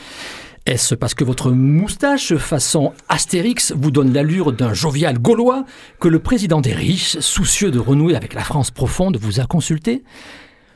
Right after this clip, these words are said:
Peut-être allez-vous dévoiler la recette de votre potion magique, celle d'une majorité de la gauche unie,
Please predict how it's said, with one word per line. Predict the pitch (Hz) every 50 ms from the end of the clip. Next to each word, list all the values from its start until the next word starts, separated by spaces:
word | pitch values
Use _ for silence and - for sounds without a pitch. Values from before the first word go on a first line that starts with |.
| - - -
Peut-être | - 180 - 254 254 254 - - _ -
allez-vous | 127 127 123 117 117 151 185 170
dévoiler | 120 104 190 180 131 143 139 127 151 190
la | 165 139
recette | 120 120 135 - - - 170 123
de | 110
votre | - 110 - 117
potion | - - - 202 175 - - - 196 180
magique, | 143 131 127 117 113 113 101 85 - - - - - - - - -
celle | - - - 240 226
d'une | 151 147 139 131 123
majorité | 120 127 202 214 165 175 185 160 175 - - - 233 247 - -
de | 127 143
la | 117 117
gauche | 110 175 196 185 - -
unie, | - 143 123 120 151 202 233